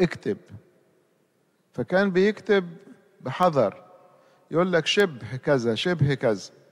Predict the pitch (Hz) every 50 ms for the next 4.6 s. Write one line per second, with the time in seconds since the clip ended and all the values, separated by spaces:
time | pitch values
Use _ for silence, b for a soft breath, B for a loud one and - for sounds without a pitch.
0 | _ _ _ _ _ _ _ _ _ _ _ _ _ _ _ _ _ _ _ _
1 | _ _ _ _ _ _ _ - 135 139 143 147 156 165 214 226 214 202 185 185
2 | 196 214 214 202 175 - - 175 151 139 - - 147 143 - - 160 156 190 196
3 | 185 165 156 165 180 180 165 160 185 196 - 175 151 - 185 180 180 165 147 139
4 | 139 139 139 135 165 185 185 175 175 175 170